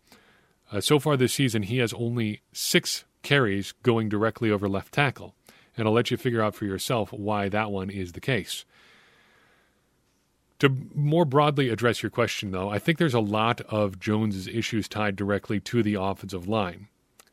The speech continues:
Uh, first of all, the offensive line has been in flux this year. Uh, we know that a lot of running back production is tied to the offensive line. And we know that Jones is a different kind of runner than Dillon is. Uh, so who do you think, just looking at the two of them, is going to struggle a little bit more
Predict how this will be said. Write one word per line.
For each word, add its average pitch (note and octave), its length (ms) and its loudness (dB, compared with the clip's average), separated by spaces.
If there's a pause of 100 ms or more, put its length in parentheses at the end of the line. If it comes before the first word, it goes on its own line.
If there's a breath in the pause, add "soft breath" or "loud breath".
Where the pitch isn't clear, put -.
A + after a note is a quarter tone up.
(180)
Uh, G2+ 280 -2
first - 280 0
of B2+ 80 -6
all, A#2+ 140 4
the A2+ 180 0
offensive G#2 320 -2
line G2+ 200 0
has F#2 80 -6
been G2 160 -2
in F#2 80 -6
flux - 320 -2
this - 200 -4
year. C#3+ 260 0 (240)
Uh, G2 120 -4
we G2 140 -2
know A2 200 4
that G#2+ 140 4
a G#2 60 4
lot G2+ 200 4
of G2 120 -2
running G2+ 200 0
back G2+ 360 -2 (120)
production G#2+ 520 0
is G2 240 -8
tied A2+ 260 -2
to A#2 80 -6
the A#2+ 80 -2
offensive A#2 460 -2
line. B2+ 320 0 (1000 loud breath)
And D3 200 4
we C#3+ 100 4
know D3 240 4
that C3 180 2
Jones A#2+ 360 0
is A2 100 -2
a A2 60 0
different A#2 340 0
kind A2+ 360 -2
of G#2 120 -2
runner G#2 240 0
than F#2+ 220 -4
Dillon F#2+ 320 -2
is. A#2+ 440 -2 (280)
Uh, G2+ 180 -4
so G#2 200 -2
who E3 300 2
do C#3+ 80 0
you B2 140 2
think, A#2 280 -4
just - 260 -10
looking A#2+ 300 0
at G#2+ 100 -2
the G#2+ 60 -6
two B2+ 200 4
of G#2 80 -2
them, G2+ 160 -4
is G2 100 -4
going G#2+ 220 -4
to G#2 80 -8
struggle G#2 460 0
a - 20 2
little F#2+ 240 -2
bit F#2 140 -6
more G#2+ 400 0